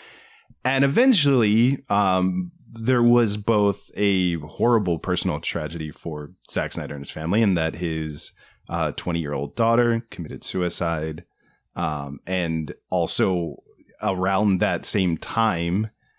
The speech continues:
uh, the, like, the Jeff Johns, Joss Whedon faction of making this movie was, like,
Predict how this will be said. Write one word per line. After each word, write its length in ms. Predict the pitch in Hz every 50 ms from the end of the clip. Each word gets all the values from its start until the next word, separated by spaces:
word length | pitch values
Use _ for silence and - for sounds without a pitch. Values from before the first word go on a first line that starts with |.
| _ _ _ _ _ _ _ _ _
uh, 240 | 101 95 85 82 78 -
the, 580 | 87 90 90 92 104 95 92 90 87 85 80 - - _ _ _ - 123 110 104 - - 120
like, 260 | 117 113 104 95 - - -
the 400 | - 104 104 123 120 92 85 104 131 _ _ - 113
Jeff 380 | 104 - - 151 139 - -
Johns, 580 | 113 - 127 139 123 120 123 123 127 120 113 107
Joss 400 | - - 127 117 113 107 - -
Whedon 520 | 98 95 117 127 117 101 120 113 104 101
faction 760 | 95 - - 117 104 104 - - - 139 110 110 123 127 123
of 220 | - 120 123 101
making 420 | 104 113 143 170 160 - 135 113 107
this 160 | 98 90 -
movie 260 | 107 107 98 98 104
was, 260 | 98 98 110 107 98
like, 380 | 110 107 104 95 87 - -